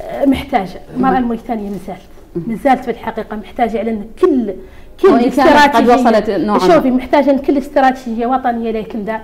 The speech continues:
Speaker 1: وخاصة الأبياش.
Speaker 2: مهم.
Speaker 1: كل برنامج لا ينداء يخصص لبيش، كل إدارة لا تنشأ يخصص لبيش المرأة الموريتانية، كل، آه، وزارة لا يت-، تعدل يخصص شيء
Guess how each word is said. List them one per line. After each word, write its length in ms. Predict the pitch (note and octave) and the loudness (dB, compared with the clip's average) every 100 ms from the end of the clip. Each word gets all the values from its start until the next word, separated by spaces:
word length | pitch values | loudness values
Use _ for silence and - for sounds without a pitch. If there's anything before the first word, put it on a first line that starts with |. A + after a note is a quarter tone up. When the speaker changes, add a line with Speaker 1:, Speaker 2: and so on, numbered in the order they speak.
| - | -12
Speaker 1:
وخاصة 320 | - - - - | -10 -8 -10 -14
الأبياش. 480 | F3+ F3+ F#3+ - - | -14 -16 -18 -12 -8
Speaker 2:
مهم. 200 | F#3+ F3 - - - - | -6 -8 -12 -20 -20 0
Speaker 1:
كل 180 | E4+ B3+ | 2 2
برنامج 520 | B3+ B3 B3 A#3 F#3+ | 0 0 -2 -4 -4
لا 120 | A3 | -2
ينداء 680 | A3 G#3+ G#3 A3 G#3+ G#3+ G#3+ - | -2 -2 -8 -8 -6 -6 -8 -10
يخصص 480 | - - - - G3+ | -10 -10 -10 -12 -8
لبيش، 200 | F#3+ G3 - - | -8 -10 -6 -2
كل 280 | F#4 F#4 C#4+ | 0 -2 -4
إدارة 320 | A#3+ A#3 A3 | -2 -2 -4
لا 160 | A3+ | -6
تنشأ 440 | A3+ A#3 A3 - A#3+ - | -6 -10 -12 -10 -12 -12
يخصص 440 | G3+ - - G3+ | -12 -10 -10 -10
لبيش 420 | G#3+ G3 G3 F#3+ | -10 -8 -8 -10
المرأة 420 | F#3 F#3 G3 G3 G#3+ | -14 -14 -12 -12 -12
الموريتانية، 580 | F#3+ G3 - G3 F#3 - - - - - | -14 -16 -10 -10 -10 -14 -20 -20 -20 0
كل، 260 | F#4 C#4 C4 | 0 2 0
آه، 480 | B3+ B3+ - A#3+ | 0 -4 -8 -8
وزارة 480 | C4 C4 C4 B3+ A#3 | -4 -4 -2 -2 -2
لا 120 | A#3 | -4
يت-، 260 | A3+ A#3 - - - | -6 -8 -10 -14 -12
تعدل 400 | A#3+ A#3 F#3+ - - | -8 -8 -8 -10 -12
يخصص 460 | F3+ G#3+ - A#3 - | -10 -10 -8 -10 -10
شيء 180 | A3 | -12